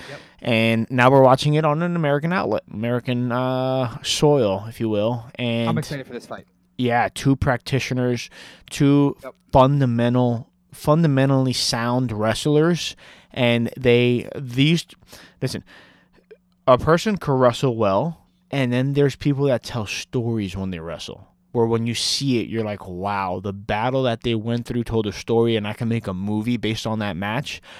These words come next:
Speaker 2: And both these guys have that ability, and I think it's gonna be a freaking hell of a fight. And go ahead.
Speaker 1: I love Bret Hart.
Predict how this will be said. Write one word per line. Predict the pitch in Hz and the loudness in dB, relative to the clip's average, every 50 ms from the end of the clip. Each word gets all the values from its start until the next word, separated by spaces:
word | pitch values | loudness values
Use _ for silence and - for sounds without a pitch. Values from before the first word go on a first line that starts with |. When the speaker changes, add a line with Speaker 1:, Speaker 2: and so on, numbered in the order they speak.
| - - - | -20 -10 -2
Speaker 2:
And | 127 120 110 107 101 | 0 0 0 2 2
both | 113 120 120 - | 2 2 2 0
these | 127 123 117 | -4 -4 -2
guys | - 120 110 110 101 | 0 0 0 0 -2
have | - - 110 107 110 98 | -4 -6 -6 -6 -6 -4
that | 110 113 113 | -4 -2 -2
ability, | 120 117 135 135 139 151 165 190 185 - _ - _ - | 0 0 2 2 4 2 2 0 -2 -4 _ -20 _ -8
and | - 117 | -6 -4
I | 107 | -4
think | 110 - 131 120 | -2 -4 -4 -4
it's | 123 110 | -4 -6
gonna | 120 123 113 | -4 -4 -4
be | 104 117 113 117 - | -2 -2 -2 -4 -2
a | 117 120 113 - | -4 -6 -6 -6
freaking | - - - 135 120 113 - 123 117 107 | -8 -10 -4 -4 -4 -2 -2 -6 -6 -6
hell | 101 107 117 110 | -4 -2 0 0
of | 107 98 | 0 -2
a | 95 - | -4 -10
fight. | - - 123 139 170 - - _ _ - - - - _ _ - | -2 2 2 2 2 2 -2 _ _ -20 -20 -20 -20 _ _ -12
And | - 113 113 110 113 110 110 110 107 - - | -8 -6 -4 -2 -2 -2 -2 -4 -6 -6 -6
go | - 117 | -6 -6
ahead. | - _ _ _ _ _ _ _ _ _ _ _ _ _ _ _ _ | -6 _ _ _ _ _ _ _ _ _ _ _ _ _ _ _ _
Speaker 1:
I | 147 147 | -14 -12
love | 147 147 139 127 | -6 -6 -6 -4
Bret | 131 139 131 131 | -2 -4 -4 -4
Hart. | 165 165 175 143 - | -4 -4 -4 -6 -8